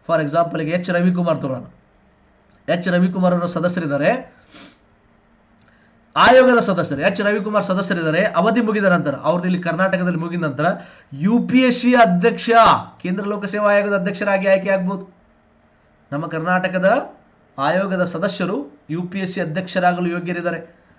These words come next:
ಅಥವಾ ಸದಸ್ಯರನ್ನಾಗಿ ಆಯ್ಕೆ ಮಾಡ್ಬೋದು, ಯು ಪಿ ಎಸ್ ಸಿ ಮೆಂಬರ್‌ನ್ನಾಗಿ ಮಾಡ್ಬೋದು. ಇದಕ್ಕೆ ಸಂವಿಧಾನದಲ್ಲಿ ಅವಕಾಶ ಇದೆ. ಅರ್ಥ ಆಗ್ತಿದೆ? ಯು ಪಿ ಎಸ್ ಸಿ ಅಂದ್ರೆ ಇಲ್ಲಿ ಸದಸ್ಯನಾಗಿದ್ರೆ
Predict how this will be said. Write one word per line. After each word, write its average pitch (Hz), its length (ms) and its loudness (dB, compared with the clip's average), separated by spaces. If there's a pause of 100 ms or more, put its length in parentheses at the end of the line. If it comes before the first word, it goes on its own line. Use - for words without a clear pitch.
(180)
ಅಥವಾ 190 240 -2
ಸದಸ್ಯರನ್ನಾಗಿ 240 840 2
ಆಯ್ಕೆ 233 240 4
ಮಾಡ್ಬೋದು, 196 340 -2
ಯು 170 180 -4
ಪಿ 190 120 -8
ಎಸ್ 185 140 -6
ಸಿ 180 120 -8
ಮೆಂಬರ್‌ನ್ನಾಗಿ 226 520 -4
ಮಾಡ್ಬೋದು. 208 320 -8 (1000)
ಇದಕ್ಕೆ 160 160 -10
ಸಂವಿಧಾನದಲ್ಲಿ 180 400 -2
ಅವಕಾಶ 180 220 -6
ಇದೆ. - 300 -16 (2000)
ಅರ್ಥ 131 140 -6
ಆಗ್ತಿದೆ? 185 540 -6 (380)
ಯು 202 140 0
ಪಿ 180 180 -2
ಎಸ್ 151 200 -4
ಸಿ - 180 -18
ಅಂದ್ರೆ 180 180 -6
ಇಲ್ಲಿ 190 160 -2
ಸದಸ್ಯನಾಗಿದ್ರೆ 214 960 -2